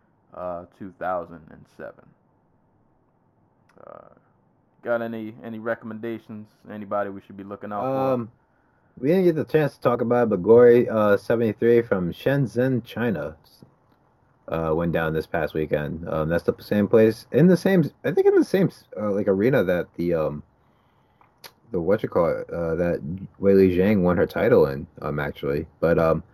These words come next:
Speaker 2: Marat Grigorian, uh, defend his Gory Lightweight Championship against Elvis Gashi. Um, it was a really good fight. Um,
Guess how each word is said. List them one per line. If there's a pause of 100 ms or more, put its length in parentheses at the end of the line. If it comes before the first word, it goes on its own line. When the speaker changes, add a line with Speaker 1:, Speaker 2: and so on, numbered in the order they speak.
(520)
Speaker 2:
Marat
Grigorian,
uh,
defend
his
Gory
Lightweight
Championship
against
Elvis
Gashi. (560)
Um,
it
was
a
really
good
fight.
Um,